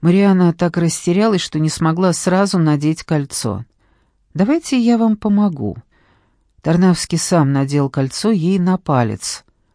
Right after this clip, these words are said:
Марианна некоторое время зачарованно смотрела на свою руку,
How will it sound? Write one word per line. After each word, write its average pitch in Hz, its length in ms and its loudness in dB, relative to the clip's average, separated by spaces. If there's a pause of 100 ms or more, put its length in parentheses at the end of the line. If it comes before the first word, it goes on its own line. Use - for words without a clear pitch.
(800)
Марианна 196 320 2
некоторое 175 480 0
время 180 260 2
зачарованно 165 640 0
смотрела 160 540 0
на 160 120 4
свою 156 380 2
руку, 233 400 -2